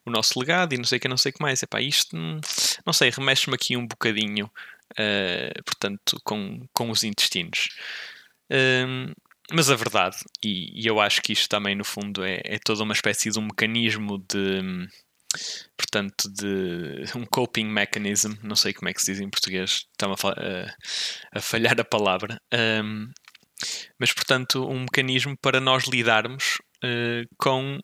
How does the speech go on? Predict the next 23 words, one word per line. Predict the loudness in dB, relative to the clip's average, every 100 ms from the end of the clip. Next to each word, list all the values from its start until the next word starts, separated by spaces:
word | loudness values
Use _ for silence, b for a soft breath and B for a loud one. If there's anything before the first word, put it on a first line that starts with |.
| _
o | -6
facto | -2 4 2 2 -2 0 -2 _ _ _ _ _ -16
de | 0 2
sermos | 4 4 2
confrontados | 0 0 0 4 4 4 2 0 B B _ _ 0
com | 0
o | 4
esquecimento, | 2 4 4 4 4 4 2 2 0 0 B B B B -2
eh, | 2 2 2
portanto, | 0 -2 -2 -2 -4 0
pela | 2 4
história. | 6 4 4 0 -6 _ B B B B -6
E, | -4 -2 -4 -2
e | -2
eu, |
quando | 2 0
penso | 2 0 0
nisto, | 0 0 -2
penso | -2 2 2 2
que | 0
realmente | 2 2 0 0
também | -2 0
quero | 4 4